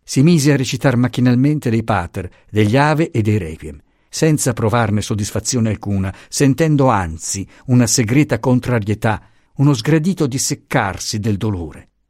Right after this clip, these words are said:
E l'aveva praticato sempre, ma, spenti i fervori della prima comunione,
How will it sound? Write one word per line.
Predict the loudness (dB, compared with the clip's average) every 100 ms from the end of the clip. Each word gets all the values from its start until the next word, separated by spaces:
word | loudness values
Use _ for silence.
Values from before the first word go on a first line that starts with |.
| _ _ _ _ _ _ _ _
E | 2
l'aveva | 4 4 2 0
praticato | -2 0 -2 -2
sempre, | -2 0 0 0 2
ma, | 2 0 _
spenti | -12 -4 0 2 2 -2 -4 -4
i | -8
fervori | -4 -4 0 2 4
della | 2 -2
prima | 0 0 0
comunione, | 0 0 2 0 -4 -10